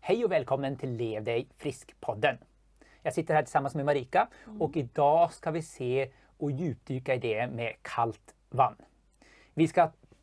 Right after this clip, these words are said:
Speaker 1: gå in i det som man kallar en riktig kalldusch. Vi ska se på det som är varm och kall behandling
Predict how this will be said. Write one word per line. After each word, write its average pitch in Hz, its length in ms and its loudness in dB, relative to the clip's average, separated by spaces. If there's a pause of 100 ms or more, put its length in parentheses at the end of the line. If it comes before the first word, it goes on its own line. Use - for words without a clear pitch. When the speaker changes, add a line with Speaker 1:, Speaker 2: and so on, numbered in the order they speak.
(100)
Speaker 1:
gå 165 260 4
in 156 200 4
i 160 40 0
det 139 160 2
som 135 100 -8
man 135 100 -2
kallar 107 280 0
en 113 80 -6
riktig 123 280 -8
kalldusch. 123 1040 0 (440)
Vi 165 80 0
ska 160 120 2
se 160 220 2
på 175 120 2
det 156 200 2
som 143 200 -4
är 110 180 0
varm 143 540 4
och 196 160 -2
kall 143 280 2
behandling 123 720 -4